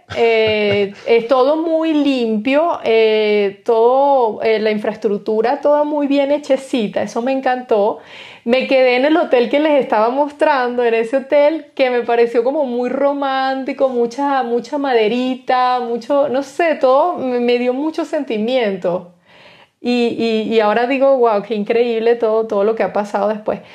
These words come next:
Speaker 1: Entonces, me gustó mucho, claro, también me impresionó que, eh, por ejemplo, aquí donde estamos es una zona rural, porque fue por aquí cerca, precisamente eso,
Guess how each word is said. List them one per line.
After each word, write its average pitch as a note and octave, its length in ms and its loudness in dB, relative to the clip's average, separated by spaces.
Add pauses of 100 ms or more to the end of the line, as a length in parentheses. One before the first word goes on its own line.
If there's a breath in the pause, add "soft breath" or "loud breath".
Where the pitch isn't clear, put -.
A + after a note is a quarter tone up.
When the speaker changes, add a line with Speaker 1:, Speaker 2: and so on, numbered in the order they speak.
(340 loud breath)
Speaker 1:
Entonces, C#4+ 400 0
me C4 200 0
gustó C4 360 0
mucho, E4 380 -2
claro, D4+ 240 0
también B3 260 -2
me C#4 40 -4
impresionó C#4+ 720 -2
que, D4 420 0
eh, A3+ 180 2
por A#3 160 2
ejemplo, A#3+ 260 0
aquí C#4 140 -2
donde C#4 160 -2
estamos C#4+ 500 -2
es B3+ 120 -6
una A#3+ 240 -4
zona B3 400 -4
rural, B3+ 340 0
porque A3+ 220 -2
fue G#3+ 140 -4
por A3+ 120 0
aquí A3 180 -6
cerca, G#3+ 400 -2
precisamente A#3 840 -4
eso, B3+ 340 -4